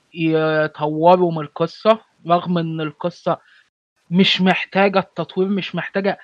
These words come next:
غير كان ماتش واحد بس. ما أقدرش أقول لك غير كده، بس هم طور-، م-، مططهم في العداوة شوية، بس يعني أقدر أقول لك إن هم يعني إيه،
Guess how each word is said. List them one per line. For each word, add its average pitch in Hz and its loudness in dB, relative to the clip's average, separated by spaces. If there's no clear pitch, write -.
غير 180 4
كان 208 2
ماتش 196 -2
واحد 175 -6
بس. - -2
ما 143 -4
أقدرش 147 -6
أقول 151 -2
لك 147 -4
غير 139 -16
كده، 156 -2
بس 147 -10
هم 156 -4
طور-، 160 4
م-، 170 0
مططهم 196 2
في 190 -4
العداوة 185 0
شوية، 190 -2
بس - -6
يعني 160 -4
أقدر 240 4
أقول 233 4
لك 247 0
إن 208 2
هم 226 2
يعني 190 2
إيه، 196 -6